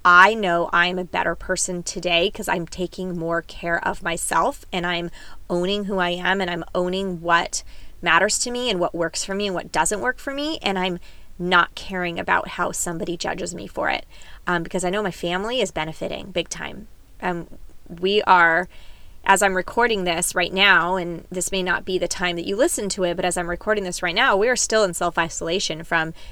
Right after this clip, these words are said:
this whole covid virus. And I have to tell you that as challenging as some days are, um,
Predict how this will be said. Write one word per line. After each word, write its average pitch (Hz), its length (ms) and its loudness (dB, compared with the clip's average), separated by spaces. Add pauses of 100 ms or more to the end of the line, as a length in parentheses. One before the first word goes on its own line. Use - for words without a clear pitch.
(100)
this 170 120 -4
whole 170 160 -2
covid 208 320 0
virus. 156 380 0
And 170 180 -4 (720)
I 240 60 -10
have 285 220 -2
to 294 80 -6
tell 254 200 -2
you 294 160 2
that 180 200 0 (640)
as 208 320 4 (640)
challenging 247 540 0
as 208 80 -2
some 196 240 -2
days 190 260 0
are, 170 480 4 (100)
um, 165 380 -2